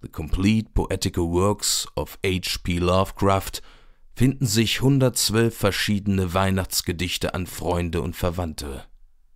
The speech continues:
Da es sich hier nur um die überlieferten Texte handelt, mag es sein, dass er wesentlich mehr geschrieben hat. Jedes kleine Gedicht, meist Vierzeiler in Paarreimen, ist sehr persönlich.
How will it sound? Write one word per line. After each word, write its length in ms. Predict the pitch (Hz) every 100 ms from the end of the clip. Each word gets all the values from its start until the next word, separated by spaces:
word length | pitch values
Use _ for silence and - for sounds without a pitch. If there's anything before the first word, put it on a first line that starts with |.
| - _ - - - - -
Da 140 | 73
es 120 | 87 -
sich 140 | -
hier 320 | - 123 101
nur 460 | 87 90 110 117 92
um 160 | 87 78
die 140 | 80
überlieferten 720 | 80 80 110 143 90 - 82
Texte 460 | - 95 - 92 87
handelt, 460 | 101 98 95 - - - -
mag 320 | - 101 113 131
es 200 | - -
sein, 360 | 107 117 131
dass 200 | 110 -
er 280 | - 87 80
wesentlich 600 | 110 117 98 90 95 -
mehr 260 | 98 117 90
geschrieben 600 | 85 - 82 76 73 73
hat. 300 | 76 - - - - - _ _ _ - _ - - -
Jedes 500 | - 135 131 - -
kleine 460 | - 95 117 117
Gedicht, 760 | 101 101 104 101 - - - - _ - -
meist 480 | 87 85 - -
Vierzeiler 800 | - - 123 107 - 87 87 87
in 120 | 82
Paarreimen, 800 | - 104 110 95 92 95 95 95 - - - -
ist 340 | 87 - - -
sehr 240 | 87 90
persönlich. 1080 | 87 95 92 90 101 90 76 71 65 -